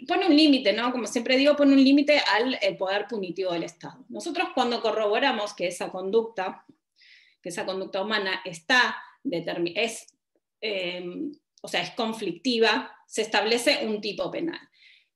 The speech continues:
Este tipo penal que nosotros vamos a ver acá del delito de lesiones, el artículo ochenta y nueve,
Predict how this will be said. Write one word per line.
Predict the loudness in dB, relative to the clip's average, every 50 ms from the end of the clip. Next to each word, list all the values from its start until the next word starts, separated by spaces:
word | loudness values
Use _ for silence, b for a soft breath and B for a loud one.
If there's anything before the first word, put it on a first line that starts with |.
| _ _ _ _ _ _ -6
Este | -6 -2 0 0 2
tipo | 2 0 0 0 0 2 2
penal | 2 2 2 2 2 2 2 2 0 -2
que | -4 -6
nosotros | -6 -6 -6 -8 -8 -8 -6 -6
vamos | -8 -8 -8 -8 -6
a | -2 0
ver | 2 2 2 2
acá | 0 -2 -2 0 0 0 0 0 -2
del | -2 0 0
delito | 0 0 -2 -2 0 2 4
de | 4 4
lesiones, | 2 0 -2 -2 0 0 0 0 0 -6 -6 -6
el | -6 -6 -6
artículo | -6 -8 -10 -8 -6 -2 0 0 0 0
ochenta | -2 -4 -6 -8 -10 -10 -8 -8
y | -6
nueve, | -4 -2 0 0 2 2 2 2 0 -2 -6 -12 _